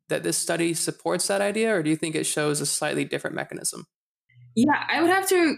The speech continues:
Speaker 2: agree with what Wayne said about, um, the formation of gastric ulcers starting with a feed disruption. And as in this study, when we fed pigs at a level, uh, reduced of ad libitum, we saw that,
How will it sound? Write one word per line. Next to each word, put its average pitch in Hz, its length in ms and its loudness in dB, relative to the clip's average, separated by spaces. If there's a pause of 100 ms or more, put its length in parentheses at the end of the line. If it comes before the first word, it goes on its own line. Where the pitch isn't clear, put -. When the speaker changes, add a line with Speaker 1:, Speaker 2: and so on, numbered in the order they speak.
(120)
Speaker 2:
agree 214 300 2
with 214 180 2
what 196 200 2
Wayne 180 240 4
said 165 540 0
about, 170 540 0
um, 156 560 -2
the 202 80 2
formation 190 460 2
of 180 80 0
gastric 170 340 -2
ulcers 165 560 0
starting 165 360 0
with 180 140 -2
a 170 60 -2
feed 156 220 -2
disruption. - 640 -4 (340)
And 220 100 2
as 233 200 2
in 233 120 6
this 233 180 4
study, 190 240 2
when 190 160 4
we 196 120 4
fed 185 460 -2
pigs 175 220 2
at 175 120 0
a 170 60 2
level, 160 480 2 (160)
uh, 76 320 0 (180)
reduced 185 640 2 (120)
of 165 320 0 (120)
ad 170 220 -4
libitum, 160 480 0 (560)
we 220 120 6
saw 175 420 2 (100)
that, 170 320 0